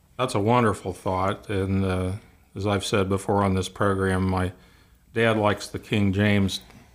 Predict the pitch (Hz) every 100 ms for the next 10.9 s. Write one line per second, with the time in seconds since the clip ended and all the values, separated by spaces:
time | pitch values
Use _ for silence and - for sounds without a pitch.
0 | - - 104 92 90 107 107 110 98 98
1 | - - 120 107 - 101 101 98 98 95
2 | - 104 98 92 - 98 92 98 92 101
3 | 92 90 101 104 107 - 92 95 - -
4 | - - - - - 101 98 95 98 92
5 | 90 90 98 - 104 107 104 101 98 107
6 | 104 104 92 - 92 95 92 98 - -
7 | - - _ _ 120 131 120 101 95 -
8 | 117 117 110 - - _ 170 214 202 -
9 | 180 101 - 92 147 135 139 131 127 139
10 | 143 143 143 151 - 160 160 202